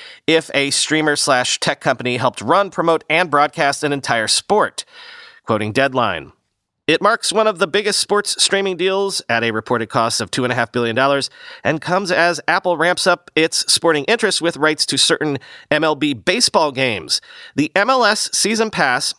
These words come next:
will offer subscribers every live M L S regular season match, the entire playoffs, and cup competition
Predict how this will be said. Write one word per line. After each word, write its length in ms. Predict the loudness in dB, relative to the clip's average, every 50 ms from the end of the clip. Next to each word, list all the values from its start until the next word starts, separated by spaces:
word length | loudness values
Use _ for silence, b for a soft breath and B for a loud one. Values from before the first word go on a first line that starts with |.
| _ _ _
will 180 | -2 0 2 4
offer 300 | 4 2 2 2 0 0
subscribers 580 | 0 -2 -2 0 2 2 2 2 0 -2 -4 -2 0
every 340 | 0 0 0 -2 -4 -4 -2
live 400 | 0 2 2 4 4 2 0 0
M 180 | 0 0 2 2
L 140 | 2 2 2
S 200 | 0 0 0 0
regular 260 | 0 0 0 0 0
season 340 | 0 -2 -2 -2 -2 -2 0
match, 400 | 0 0 0 0 0 -2 -2 B B B B B B B B _
the 120 | -6 -4
entire 320 | -4 -2 -2 0 0 0 -2
playoffs, 560 | 0 0 2 2 4 4 2 2 0 -2 -4
and 260 | 0 0 0 0 0 0
cup 220 | -2 -2 -2 -2
competition 640 | -2 -2 -2 -2 -2 -2 -2 0 0 0 -2 -2